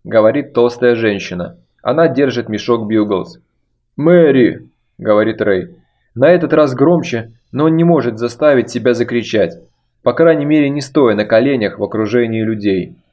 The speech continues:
Он поднимает свой взор и говорит, как бы оправдываясь. «Она никогда не болеет, здоровая, как лошадь». «Всякое бывает», говорит старик.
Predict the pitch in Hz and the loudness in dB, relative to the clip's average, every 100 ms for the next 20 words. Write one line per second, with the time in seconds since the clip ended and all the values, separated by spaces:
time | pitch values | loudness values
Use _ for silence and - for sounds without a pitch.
0 | _ _ _ _ 165 170 147 135 135 135 | _ _ _ _ -2 0 -4 -4 0 4
1 | 143 123 120 123 113 120 156 - - - | 4 2 0 0 0 0 0 0 -10 -20
2 | _ 123 131 131 135 175 170 - 147 135 | _ -6 0 2 4 2 0 -2 0 2
3 | 135 139 143 135 107 101 90 87 - _ | 2 2 2 0 2 0 0 -2 -10 _
4 | _ _ _ _ _ _ 110 120 127 127 | _ _ _ _ _ _ 0 2 2 2
5 | 131 135 131 117 110 123 120 92 85 - | 0 2 2 0 0 0 0 0 -6 -18
6 | _ _ 104 101 131 160 135 120 113 135 | _ _ -18 0 2 4 2 0 -2 -4
7 | 147 135 110 90 90 - _ _ _ _ | 0 0 0 -2 -10 -14 _ _ _ _
8 | _ _ _ - - 190 262 285 - 180 | _ _ _ -20 -4 0 0 0 -2 0
9 | 170 165 165 175 214 110 90 78 _ _ | 0 0 0 0 -2 -2 -4 -10 _ _
10 | _ _ _ 104 107 107 131 131 - 107 | _ _ _ -4 0 2 0 -8 -4 -2
11 | 95 87 | -2 -8